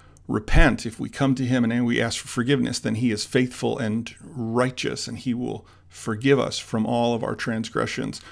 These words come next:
We may need to change our outlook on something. There may be a direct command in that Scripture saying, "You should do this or stop doing that." Sometimes what we, what we find is there's an example that's consistent with biblical principles. And so,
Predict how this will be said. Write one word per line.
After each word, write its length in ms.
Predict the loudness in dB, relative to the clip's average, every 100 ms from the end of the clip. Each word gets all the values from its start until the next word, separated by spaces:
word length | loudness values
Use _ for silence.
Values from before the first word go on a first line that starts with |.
| -12 0
We 120 | 4
may 120 | 6
need 160 | 6 4
to 80 |
change 260 | 0 2 2
our 180 | 2 2
outlook 440 | 2 2 -4 -4
on 160 | -6 -4
something. 540 | -6 -6 -6 -6 -4
There 140 | 0 2
may 140 | 4
be 220 | 4 2
a 80 | 0
direct 480 | -2 0 0 -2 -4
command 480 | 2 4 4 4 2
in 100 | -2
that 140 | -6
Scripture 420 | -6 -8 -8 -8
saying, 360 | -4 -4 -4 -4
"You 500 | -2 0 0 0 -2
should 440 | -4 -2 -2 -2
do 200 | 2 4
this 340 | 4 0 -2 -6
or 80 |
stop 380 | -6 -2 -2 -2
doing 280 | -2 -2 0
that." 280 | -2 -4 -8 -16 -20 -20 -20 -20 -14
Sometimes 480 | -4 -2 2 2 2
what 180 | 2 2
we, 280 | 2 2 2
what 160 | 0
we 100 | -2
find 380 | -2 -2 0 0
is 120 | -2
there's 220 | -2 -2 2
an 80 |
example 560 | 2 2 0 0 0 -4
that's 220 | -4 -8
consistent 960 | -4 -2 0 -2 0 0 -2 -2 -2 -2
with 260 | -4 -4
biblical 340 | -2 0 -2 -6
principles. 640 | -2 -2 0 -4 -6 -4
And 120 | -6
so, 240 | -2 -4